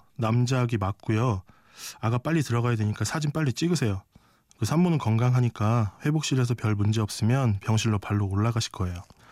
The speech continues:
좀 이렇게 쌀쌀맞아 보이는 간호사가 이런 얘기를 하고, 저는 떨리는 손으로 핸드폰을 꺼내서 그 아이의 사진을 단축 거찍고, "병아나, 나중에 만나자" 인사를 하자마자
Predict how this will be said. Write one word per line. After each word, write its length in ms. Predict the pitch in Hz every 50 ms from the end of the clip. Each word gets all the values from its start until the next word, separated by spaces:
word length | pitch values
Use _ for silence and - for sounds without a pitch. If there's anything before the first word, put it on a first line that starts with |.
| - - - - - - - - - - - - - - - _
좀 140 | - - 139
이렇게 120 | 131 - 127
쌀쌀맞아 560 | - 160 170 170 - 170 165 160 147 151 131
보이는 320 | - 117 113 113 113 113
간호사가 640 | 107 - 107 107 107 104 104 95 104 104 104 101 110 131 - - - - -
이런 220 | 120 113 113 110
얘기를 280 | 101 95 98 107 107 107
하고, 200 | 123 120 127 127
저는 360 | - 104 104 113 135 160 185 - - - _ - - - - - - - - - - - - - _ -
떨리는 340 | - 143 147 151 147 147 139
손으로 560 | 127 135 127 123 120 123 120 113 110 113 143 - _ _ _ _ -
핸드폰을 480 | - 147 139 139 - - 131 120 113 -
꺼내서 560 | - 135 127 117 117 113 113 135 151 165 175 - _ _ _ _ -
그 160 | - - 107
아이의 320 | 98 98 104 107 107 104
사진을 340 | - - 120 120 117 113 110
단축 340 | 107 - 107 104 - 113 107
거찍고, 640 | - - 104 - - 117 - - 143 139 117 - - - - - - - _ _ _ _ _ _ _ _ -
"병아나, 300 | - 120 120 123 120 110
나중에 340 | 98 101 104 - 120 110 107
만나자" 540 | 101 101 104 107 110 - 120 131 147 147 - -
인사를 280 | 117 110 107 - 110 107 107
하자마자 580 | 104 147 156 147 135 120 101 110 123 151 175